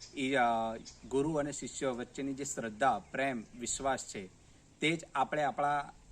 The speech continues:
પરિવારજનો અને આપણી આજુબાજુ, આપણા યુથ સંગઠનમાં એ જ દર્શાવવાનું છે કે આપણે એકબીજા સાથેનો પ્રેમ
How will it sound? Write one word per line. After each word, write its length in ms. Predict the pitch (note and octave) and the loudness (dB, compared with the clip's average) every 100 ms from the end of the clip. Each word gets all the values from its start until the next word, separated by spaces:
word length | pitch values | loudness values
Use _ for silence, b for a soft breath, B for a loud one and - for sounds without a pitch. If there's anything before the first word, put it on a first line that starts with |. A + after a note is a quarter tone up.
| - - | -20 -6
પરિવારજનો 640 | C#3+ C#3 C#3+ C#3+ C3 C#3 C#3+ | -2 0 2 2 4 2 0
અને 180 | C3 | -2
આપણી 280 | C3 B2 C3+ | -2 -2 0
આજુબાજુ, 600 | C3 A#2+ C3 C3 B2+ B2 - B B - | 0 0 -2 -2 -2 -6 -8 B B -8
આપણા 200 | A#2+ C#3 | -4 0
યુથ 320 | C3 B2 C#3+ | 0 0 -2
સંગઠનમાં 800 | - C3 C3 B2 C3+ C3+ C3+ - | -2 -4 -4 -6 -2 -2 -2 -4
એ 120 | C3+ C#3 | -6 -6
જ 60 | - - - | -6 -10 -4
દર્શાવવાનું 580 | B2+ B2 B2 A#2+ A2+ G#2 | -2 0 2 2 2 -4
છે 220 | G#2+ G#2 - - - | -6 -8 -14 -14 0
કે 80 | |
આપણે 300 | C3 - C3+ | 0 2 0
એકબીજા 300 | C3+ C#3 C3 | -2 -4 -4
સાથેનો 360 | C3 B2+ B2 B2 | -2 -4 -6 -6
પ્રેમ 340 | - B2+ A#2+ | -2 -2 -2